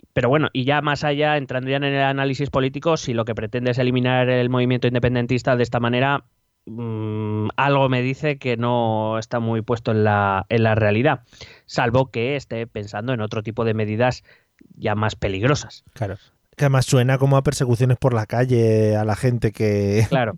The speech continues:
Speaker 2: <laughs> que
Speaker 1: claro.
Speaker 2: esté a favor del indep-, independentismo.
Speaker 1: Claro. Em, solo por aclarar, el artículo ciento cincuenta y cinco lo que hace es obligar a las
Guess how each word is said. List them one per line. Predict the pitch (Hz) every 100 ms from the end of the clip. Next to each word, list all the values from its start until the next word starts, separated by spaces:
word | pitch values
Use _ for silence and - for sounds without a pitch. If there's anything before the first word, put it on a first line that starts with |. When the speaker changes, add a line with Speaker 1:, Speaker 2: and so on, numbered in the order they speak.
| - -
Speaker 2:
<laughs> | - -
que |
Speaker 1:
claro. | 117 117
Speaker 2:
esté | 113 117
a | 107
favor | 113 110 110
del | 110 110
indep-, | 107 107 113
independentismo. | 123 120 110 110 107 104 135 147 117 - _ _ _ _ _
Speaker 1:
Claro. | 127 117 98 - - - - - -
Em, | 170 160 160 156 151 156 -
solo | 170 190
por | 208
aclarar, | 196 185 185 190 180 _
el | 151 151
artículo | 147 170 190
ciento | 196 175
cincuenta | 165 160 156
y |
cinco | 151 185 160 156
lo | 151 131
que | 139
hace | 139 170
es | 165
obligar | 156 139 151 160
a | 151
las | 151 156